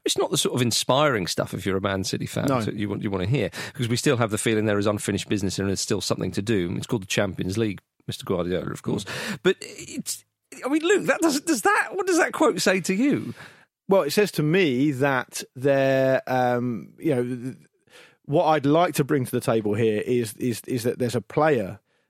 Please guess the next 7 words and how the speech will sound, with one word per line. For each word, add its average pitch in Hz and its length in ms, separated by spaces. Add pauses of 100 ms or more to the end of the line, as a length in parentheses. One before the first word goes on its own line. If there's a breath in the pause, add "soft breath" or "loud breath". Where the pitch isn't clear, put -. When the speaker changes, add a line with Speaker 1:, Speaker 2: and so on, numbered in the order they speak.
Speaker 3:
that - 140
Guardiola 117 420
has 113 160
been 110 340
linked, 123 400 (120)
intrinsically 143 640
linked 131 440